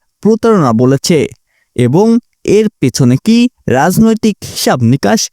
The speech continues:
লুকিয়ে আছে। বিকালে নিজের ভেরিফাইড Facebook পেজে দেয়া এক পোস্টে নাহিদ ইসলাম লিখেছেন, "জামায়াতে ইসলামী যে পিআর পদ্ধতির আন্দোলন শুরু করেছে,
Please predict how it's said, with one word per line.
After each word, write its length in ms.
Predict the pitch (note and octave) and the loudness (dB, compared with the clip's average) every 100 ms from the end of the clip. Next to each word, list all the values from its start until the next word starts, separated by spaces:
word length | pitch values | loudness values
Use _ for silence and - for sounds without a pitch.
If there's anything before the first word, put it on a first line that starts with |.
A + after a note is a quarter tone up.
| _ - | _ -2
লুকিয়ে 420 | C#3 G#3 G#3 A#2 | 0 2 0 0
আছে। 400 | G2+ - D#3+ A2+ - _ _ _ - | -2 0 0 0 -6 _ _ _ -4
বিকালে 480 | B2 F3 A#3+ A3+ A#3 | 0 0 2 2 4
নিজের 420 | F3+ G3+ A#3 E3+ | 4 4 2 -2
ভেরিফাইড 600 | A2 D3 G3 A3 A#3 A3+ - - | -2 0 2 2 2 0 -2 0
Facebook 360 | A#3 G#3 D#3 - | 2 2 -2 -2
পেজে 420 | C3 B2 G#3+ A#3 A#3 _ B2+ | -2 2 2 0 -2 _ -2
দেয়া 280 | D3 A3+ | 0 2
এক 160 | A3+ G#3+ _ _ | 2 0 _ _
পোস্টে 400 | A3 A3+ - A3 | 0 0 0 0
নাহিদ 360 | D3 E3 A3+ G3+ | 2 2 2 2
ইসলাম 320 | D#3 - A#2+ | 0 0 2
লিখেছেন, 580 | A#2 B2+ D#3 - A#3+ A#3+ - _ - C3 | 2 0 -2 0 0 0 -2 _ -6 -2
"জামায়াতে 500 | F#3+ A3 A#3+ G#3+ C#3+ | 2 2 2 0 0
ইসলামী 560 | - D#3+ D#3 A3 A#3+ - - | 0 0 2 2 0 -2 -4
যে 260 | C#3+ A3+ A3+ - - | -2 0 0 -2 -2
পিআর 300 | A3+ A#3+ A#3 - | 0 2 0 0
পদ্ধতির 520 | G3 F#3+ A#3 - A#3 - | 0 0 -2 0 -4 -2
আন্দোলন 520 | C#3 E3 G#3 B3 F#3+ | -2 2 4 4 2
শুরু 260 | B2+ - B2+ | 0 -2 -2
করেছে, 580 | - C3+ C#3 - A3+ | 0 0 0 0 0